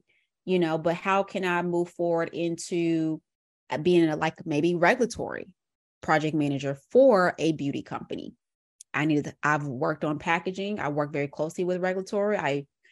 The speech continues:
you know, so that may be the entry point to get in, to learn the business, to understand all the requirements and things that regulatory people do, or A K A the redliners. That's what I call them.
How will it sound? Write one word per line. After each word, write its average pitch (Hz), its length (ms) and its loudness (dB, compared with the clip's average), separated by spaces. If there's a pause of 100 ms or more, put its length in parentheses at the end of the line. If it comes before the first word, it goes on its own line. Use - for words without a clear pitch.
(140)
you 196 120 0
know, 170 160 2
so 185 140 0
that 185 220 4
may 226 160 2
be 220 160 -2
the 208 180 0
entry 285 260 -4
point - 320 -10 (320)
to 214 120 0
get 196 300 2
in, 233 240 -2
to - 160 -10
learn 180 280 2
the 262 60 2
business, 160 560 0
to 165 220 -2
understand 190 880 -2 (720)
all 170 140 4
the 180 80 2
requirements 180 600 4
and 170 200 -4
things 170 240 0
that 156 140 -4
regulatory 170 440 -2
people 170 260 -8
do, 190 320 2
or 165 160 -4
A 175 80 -2
K 170 200 0
A - 20 2
the 160 80 -2
redliners. 160 640 2
That's - 160 -6
what - 100 -4
I - 20 -2
call 151 240 0
them. - 200 -10